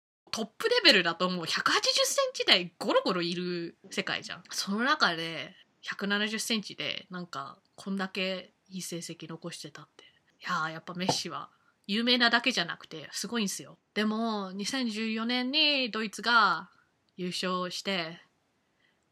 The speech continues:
めっちゃ嬉しかったのからの、四年後の<laughs> ワールドカップ、ドイツ、グループ予選から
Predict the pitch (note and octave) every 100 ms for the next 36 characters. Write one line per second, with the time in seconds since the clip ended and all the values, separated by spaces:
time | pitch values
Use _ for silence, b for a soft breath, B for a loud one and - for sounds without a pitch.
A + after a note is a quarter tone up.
0 | _ _ _ F3 - - F3+ F3+ - _
1 | _ G3+ F#3+ - F3+ - _ F3 F3 -
2 | F3+ F#3+ F#3 C4 D#4+ C#4 F3+ E3 - E3
3 | E3+ F3 F3 E3+ E3+ E3+ E3 E3+ - B
4 | B F#3+ G3+ F#3+ A#3 G#3+ A#3 - A3+ -
5 | - F3+ F3 - _ _ - G3+ G3 -
6 | F3 E3+ - _ _ _ _ - G#3+ A3
7 | G#3 A3+ G#3+ G3+ G#3 E3+ - _ _ -
8 | G#3 E3+ - -